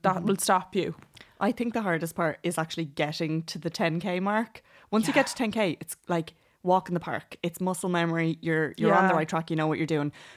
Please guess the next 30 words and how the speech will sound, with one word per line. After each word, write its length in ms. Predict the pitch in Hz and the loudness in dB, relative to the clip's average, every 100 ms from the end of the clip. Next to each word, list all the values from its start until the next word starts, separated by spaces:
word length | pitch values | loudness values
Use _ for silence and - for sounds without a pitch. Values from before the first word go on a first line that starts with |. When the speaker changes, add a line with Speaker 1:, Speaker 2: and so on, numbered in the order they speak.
| _ | _
Speaker 2:
But, 120 | 190 180 | 0 2
like, 280 | 170 160 - _ 160 - | 2 0 -8 _ -10 0
the 300 | 175 165 156 | 2 2 0
judgment 600 | - 160 160 185 175 175 | -2 -2 -2 -2 -2 -2
around 520 | 165 160 151 151 151 - - | -2 0 0 -2 -4 -6 -2
getting 400 | 143 175 160 160 | -2 -2 -6 -6
to 100 | 170 | -8
the 80 | |
ten 240 | 160 151 156 | -8 -6 -6
K. 140 | 160 | -6
So 180 | 139 160 | -6 -6
if 140 | 160 | -4
you're 100 | 175 170 | -4 -2
on 100 | 165 | -2
the 80 | |
two 260 | 151 - 151 | -4 -6 -6
thousand, 380 | - 151 147 156 | -4 -6 -4 -6
the 60 | |
three 280 | 151 - 156 | -6 -6 -4
thousand, 260 | 156 151 156 | -4 -6 -6
four 160 | 156 | -6
thousand 300 | 151 156 165 | -4 -4 -2
mark, 200 | 156 147 - | -2 -2 -4
I 80 | 165 | -4
think 240 | 170 165 | -4 -2
more 360 | 170 165 160 156 | 0 2 2 2
is 160 | 156 | 0
said. 520 | - 156 151 175 196 - _ _ - | -2 -2 -2 -4 -6 -14 _ _ -8
It's 180 | 170 175 | -6 0
like, 260 | 165 147 | 0 -2